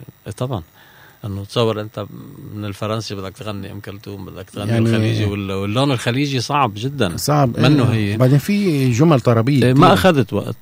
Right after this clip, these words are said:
Speaker 1: يعني. تحملوني سنة كل الناس، وكان الحضور بالنزول البداية كانت العالم حبتني سبحان الله يعني.
Speaker 2: مم.
Speaker 1: خلص الناس، آه، بس تحب واحد. وبعدين مشي الحال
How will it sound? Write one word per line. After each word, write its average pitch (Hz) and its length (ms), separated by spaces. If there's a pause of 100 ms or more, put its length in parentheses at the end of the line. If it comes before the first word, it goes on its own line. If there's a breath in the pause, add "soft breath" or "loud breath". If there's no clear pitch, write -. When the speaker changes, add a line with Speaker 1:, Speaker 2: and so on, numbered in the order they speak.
Speaker 1:
يعني. 50 340 (640)
تحملوني 131 540
سنة 117 500 (180)
كل 110 160
الناس، 101 460
وكان 110 300
الحضور 117 500
بالنزول 101 680
البداية 113 440
كانت 104 240
العالم 113 300
حبتني 135 440
سبحان 113 340
الله 101 300
يعني. 90 340
Speaker 2:
مم. 113 220
Speaker 1:
خلص 101 360
الناس، 98 480
آه، 104 320
بس - 160
تحب 110 240
واحد. 107 360 (1200 loud breath)
وبعدين 143 460
مشي 190 240
الحال 135 460